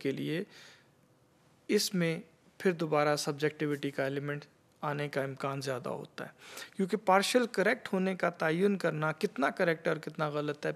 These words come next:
फिर ये बड़ा सब्जेक्टिव सा मामला है। इसको हल करने के लिए अमूमी तौर पे जो तरीका किताबों में बताया जाता है वो ये है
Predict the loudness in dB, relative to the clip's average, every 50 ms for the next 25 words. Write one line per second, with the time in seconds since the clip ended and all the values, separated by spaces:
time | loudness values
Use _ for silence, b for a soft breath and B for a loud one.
0 | 2 4 4 4 4 2 0 0 0 0 0 -2 -4 -4 -4 -4 -6 -4 -4 -6
1 | -6 -4 -6 -6 -4 -4 -4 -4 -6 -6 -8 -10 -14 -18 -16 -14 -14 -14 -14 -16
2 | -18 _ -8 -8 -8 -4 -2 0 0 0 -2 -6 _ 0 2 2 2 4 4 4
3 | 4 4 4 2 4 4 2 0 0 -2 -2 2 4 4 4 4 4 2 2 2
4 | 2 2 0 0 0 0 -4 -4 -2 -2 -4 -2 -2 -2 -2 0 0 -2 0 0
5 | -2 -2 -2 -2 -2 -2 -4 -4 -2 -2 -2 -4 -2 -2 0 0 0 0 0 -2
6 | -2 -4 -4 -4 -2 -2 -2 0 0 0 0 0 -2